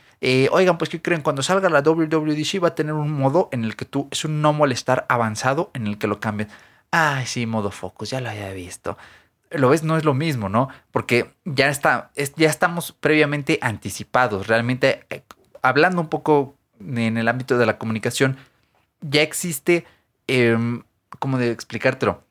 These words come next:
Ya existe una mediación porque nosotros ya hemos mediado esa información y únicamente al momento de confirmarla,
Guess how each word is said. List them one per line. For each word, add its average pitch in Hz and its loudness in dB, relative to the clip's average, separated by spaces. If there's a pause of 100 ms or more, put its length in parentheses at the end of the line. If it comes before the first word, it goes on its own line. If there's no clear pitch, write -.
(880)
Ya 120 2
existe 135 -2
una 139 2
mediación 107 0
porque 101 -2
nosotros 113 -2
ya 117 2
hemos 113 0
mediado 104 0
esa 110 -4
información 107 0 (280)
y 113 0
únicamente 113 0
al 107 0
momento 98 -2
de 107 -2
confirmarla, 131 0